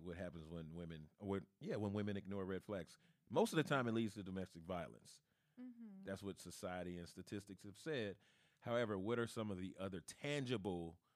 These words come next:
Speaker 2: I feel like women who ignore the red flags and you stay in rel-, in these relationships
Speaker 1: Mm-hmm.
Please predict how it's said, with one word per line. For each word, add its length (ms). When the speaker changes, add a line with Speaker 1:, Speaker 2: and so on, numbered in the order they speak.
Speaker 2:
I 120
feel 200
like 240
women 580
who 220
ignore 640
the 80
red 300
flags 460
and 200
you 100
stay 320
in 100
rel-, 300
in 140
these 200
relationships 840
Speaker 1:
Mm-hmm. 360